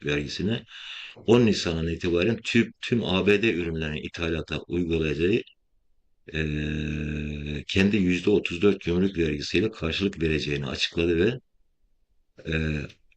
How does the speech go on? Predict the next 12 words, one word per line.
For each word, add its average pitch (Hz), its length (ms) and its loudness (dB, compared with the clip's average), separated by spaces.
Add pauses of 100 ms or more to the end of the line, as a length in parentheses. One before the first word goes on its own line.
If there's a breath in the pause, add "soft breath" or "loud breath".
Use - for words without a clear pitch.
(300)
açıkladı. 80 520 4
A 87 220 2
B 95 160 4
D 101 140 2
ve 80 120 -2
Çin 110 300 -6
dünyanın 87 480 -2
en 101 220 0
büyük 107 200 0
iki - 280 0
ekonomisi 73 500 -4
biliyorsunuz. - 680 -10